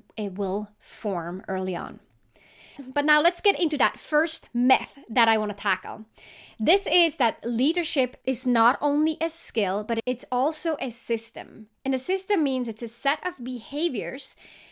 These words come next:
that are proven to work. Those are best practices that you study and learn from coaches and books and, and training. And then you've applied them and you see that they work. So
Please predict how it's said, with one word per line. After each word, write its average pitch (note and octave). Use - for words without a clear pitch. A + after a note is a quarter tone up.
that C4+
are C#4+
proven F#4
to F#4+
work. -
Those B3+
are D4
best C#4+
practices A#3+
that B3
you A#3+
study G#3+
and A#3
learn G#3
from G#3+
coaches A3+
and G#3
books B3
and, G#3
and G3+
training. A#3+
And C#4
then C#4
you've C4
applied D4
them A#3
and G#3+
you G#3+
see A#3
that A#3
they G#3
work. G3
So G#3+